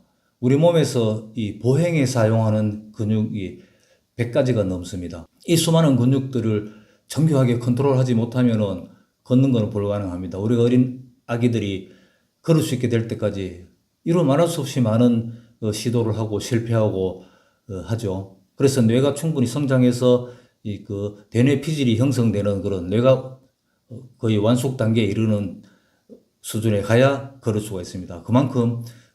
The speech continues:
걷는다는 거는 굉장히 그, 그 많은 두뇌의 능력을 필요로 하는 겁니다. 굉장히 많은 이 뇌운동이 되는 거죠. 걷는다는 그 자체로.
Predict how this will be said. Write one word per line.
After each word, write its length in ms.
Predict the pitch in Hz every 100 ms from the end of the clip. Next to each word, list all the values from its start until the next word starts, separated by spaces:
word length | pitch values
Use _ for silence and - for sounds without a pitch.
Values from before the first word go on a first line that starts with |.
| -
걷는다는 600 | 143 151 160 139 123 110
거는 300 | 107 95 85 - _ _ _
굉장히 520 | - 143 156 147 120
그, 420 | 101 101 92 87 - _ _ - _ _ _ _ _
그 100 | 101
많은 640 | 101 104 110 107 - - - _ _ _
두뇌의 380 | 107 123 117 101
능력을 420 | 120 123 95 92
필요로 320 | - 101 95
하는 180 | 92 95
겁니다. 500 | 90 85 85 80 82 _ _ _ _ _ -
굉장히 340 | 107 139 151
많은 400 | 143 135 147 147
이 500 | 123 113 110 110 - - _ _ -
뇌운동이 580 | 104 123 127 127 110
되는 220 | 98 92 92
거죠. 240 | 95 92
걷는다는 560 | - 120 127 120 104 92
그 200 | 90 -
자체로. 540 | 98 - 95 82 -